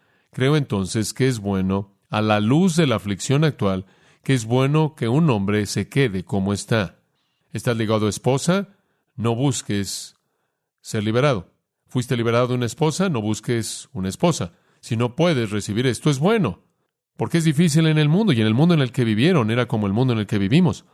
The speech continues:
Pero si te casas, no has pecado, y si una virgen se casa, no ha pecado. Ellos estaban haciendo ese tipo de preguntas. Esta idea de abstinencia aparentemente se había apoderado de ellos. Está bien casarse, está bien quedarte soltero.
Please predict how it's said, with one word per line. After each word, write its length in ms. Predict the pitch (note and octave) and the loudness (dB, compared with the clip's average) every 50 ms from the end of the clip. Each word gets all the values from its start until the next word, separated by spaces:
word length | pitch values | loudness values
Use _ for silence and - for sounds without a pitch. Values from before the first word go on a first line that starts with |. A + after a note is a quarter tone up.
| _ _ _ _ _ _ - | _ _ _ _ _ _ 0
Pero 180 | C3 B2+ B2 | 2 2 2
si 400 | A2+ - B2 A#2 A2 G2+ F#2 - - _ _ _ | 2 0 0 2 2 0 0 -4 -8 _ _ _
te 120 | - A2 | -8 -2
casas, 580 | - E3 G3+ F#3+ - - A#2 A#2 C#3+ C#3 - _ _ _ _ _ _ _ _ _ | 2 2 2 2 0 -2 -4 -4 -6 -6 -10 _ _ _ _ _ _ _ _ _
no 100 | G#3 G#3 | -2 -2
has 120 | G3 - | -2 -2
pecado, 580 | - E3 - - G#2 G2 F#2+ F2+ G#2 B2+ C#3+ - _ _ _ _ _ _ _ _ _ - | -2 -4 -4 -4 -4 -4 -2 -2 -2 -2 -2 -4 _ _ _ _ _ _ _ _ _ -4
y 120 | C3 A#2+ | -2 0
si 140 | - - E3 | 2 2 2
una 200 | F3+ F3 D#3 C3 | 4 2 2 2
virgen 420 | D3 F#3 G3 D#3+ - C3+ A#2 G#2+ | 2 0 0 0 0 -2 -2 -2
se 140 | - G#2 F#2+ | -4 -6 -4
casa, 480 | - G#2+ G#2 F#2+ - C3+ D#3 F3+ - _ _ | -2 -2 -2 0 0 -2 -2 -2 -6 _ _
no 140 | - D3 F3+ | 0 0 0
ha 80 | F#3+ - | 2 0
pecado. 560 | D3 A2 G#2+ G2 F#2+ F#2+ A2+ C#3 - _ _ _ _ _ _ _ _ _ _ _ | -4 -4 -4 -4 -4 -4 -6 -6 -8 _ _ _ _ _ _ _ _ _ _ _
Ellos 300 | - D3+ F3+ G3+ F#3+ D3 | -4 -2 0 0 0 0
estaban 300 | D#3 - - E3+ G3+ G#3+ | -2 0 0 0 2 2
haciendo 300 | G3 C#3+ - A#2+ G#2 A2 | 0 0 0 -2 -2 -2
ese 160 | C3 - C#3 C3 | -2 -2 -2 -2
tipo 240 | - A#2+ A#2 B2+ | -4 -2 0 0
de 80 | B2 B2+ | 0 2
preguntas. 540 | - C#3 C#3+ E3 G#3 G3+ D#3 B2 G#2 - - _ _ - | 2 0 2 2 0 0 0 -2 -2 -4 -6 _ _ -4
Esta 220 | F3 E3+ - G3+ | -4 -2 -2 -2
idea 220 | E3+ C#3+ F3 A3+ | -2 0 0 0
de 80 | A#3 A3 | 2 0
abstinencia 600 | D3+ A#2 - B2+ A#2+ B2+ F3 A3 F#3 - C3+ A#2 | 0 0 -2 -2 0 0 0 0 0 0 0 0
aparentemente 760 | - - A2+ C3+ C#3 - C3+ B2 C3 D#3 D3+ C#3 - A2+ G#2 | 0 0 0 0 0 0 0 2 2 2 0 0 0 -2 -2
se 140 | F#2 F#2 G2+ | -2 0 0
había 560 | G2+ G#2+ A#2+ C3 B2 A#2 G#2 F#2 - _ _ - | 2 2 2 2 2 2 -2 -4 -8 _ _ -8
apoderado 560 | G2 F#2+ - A2+ G#2 G2 G2 A2 A#2+ B2 A#2 | -6 -4 -2 -2 -2 0 0 0 0 0 0
de 100 | C#3+ F#3+ | 0 0
ellos. 300 | G3+ D3+ G2 - - - _ _ - | 0 -2 -2 -4 -8 -14 _ _ -14
Está 200 | C#3+ - D#3 D#3 | -4 0 0 2
bien 220 | E3+ G#3 A3+ G3 | 2 2 0 0
casarse, 480 | D#3+ B2+ G#2+ - - G#2 G2 - - G#2+ | 0 -2 -2 -2 -2 -4 -4 -4 -6 -4
está 220 | - - D#3 D#3 | -2 0 0 2
bien 240 | D#3+ F3+ G3+ G3+ D#3 | 2 0 0 0 -2
quedarte 420 | C#3 A#2 G#2+ A2+ A#2 - - G#2+ | -2 -2 -2 -2 -2 -4 -6 -6
soltero. 440 | F#2 G#2+ F#2+ - - A#2 G2 F2 | -4 -6 -4 -2 -2 -2 -2 -2